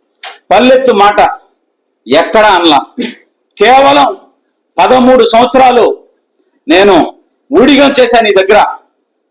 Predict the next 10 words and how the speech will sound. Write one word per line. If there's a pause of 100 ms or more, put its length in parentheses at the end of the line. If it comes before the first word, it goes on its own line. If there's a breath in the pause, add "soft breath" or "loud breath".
(180)
పదమూడు
సంవత్సరాలు (840)
ఉన్నాననే (160)
ఒకే (180)
కృతజ్ఞతతో (1080)
ఎక్కడా (100)
కూడా (840)
మీడియా (100)
ముందు (120)
కానీ